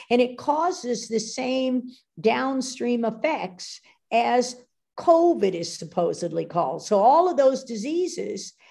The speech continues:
could get you a diagnosis of covid, and nothing could be further from the truth. Nothing has anything to do with sars cov two. And that's why they gave you that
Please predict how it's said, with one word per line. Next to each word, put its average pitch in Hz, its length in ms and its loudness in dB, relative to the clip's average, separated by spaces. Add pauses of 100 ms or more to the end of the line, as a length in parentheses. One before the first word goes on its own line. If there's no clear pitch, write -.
(160)
could 226 180 2
get 269 240 -2
you 254 160 2
a 240 80 6
diagnosis 240 840 0
of 220 100 -4
covid, 254 600 0
and 214 140 0
nothing 247 380 -2
could 226 180 -2
be 220 180 -6
further 208 340 -2
from 202 260 -2
the 202 60 0
truth. 202 420 -2
Nothing 208 400 -2
has 196 200 0
anything 220 520 -4
to 190 80 2
do 175 380 -2 (220)
with 254 120 4
sars 180 480 0
cov 180 420 -4
two. 247 280 0
And 180 100 -4
that's 202 240 -2
why 220 160 0
they 202 140 0
gave 202 300 0
you 196 160 -2
that 185 260 -4